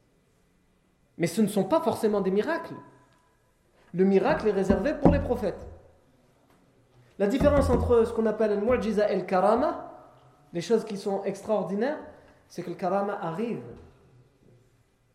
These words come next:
Hein, quelque chose d'extraordinaire qui peut arriver à quelqu'un de très pieux.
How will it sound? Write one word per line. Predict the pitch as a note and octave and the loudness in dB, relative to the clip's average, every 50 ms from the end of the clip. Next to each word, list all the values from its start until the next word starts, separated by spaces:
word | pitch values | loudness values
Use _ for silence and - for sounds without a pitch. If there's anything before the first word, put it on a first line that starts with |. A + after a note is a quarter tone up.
| _ _ - | _ _ -14
Hein, | C#3 C3 D3 D3+ | -12 -12 -12 -10
quelque | - D#3+ D3 D#3+ | -12 -10 -10 -10
chose | E3 F3+ F3 D#3 | -8 -8 -8 -8
d'extraordinaire | D3+ E3+ - - - - E3+ D#3+ D#3 E3+ G3 G#3+ G#3+ | -6 -8 -10 -10 -10 -8 -8 -6 -6 -6 -6 -8 -8
qui | - F#3 | -10 -10
peut | - F#3+ F3 | -8 -6 -6
arriver | E3+ D#3+ E3 D#3 F#3+ | -6 -6 -6 -6 -8
à | - | -8
quelqu'un | - E3+ D3+ - G#3+ F#3+ | -8 -10 -10 -10 -10 -10
de | D#3 D#3 | -10 -12
très | D3+ - - E3+ | -12 -12 -14 -14
pieux. | - - - C3 A#2+ | -14 -14 -16 -16 -16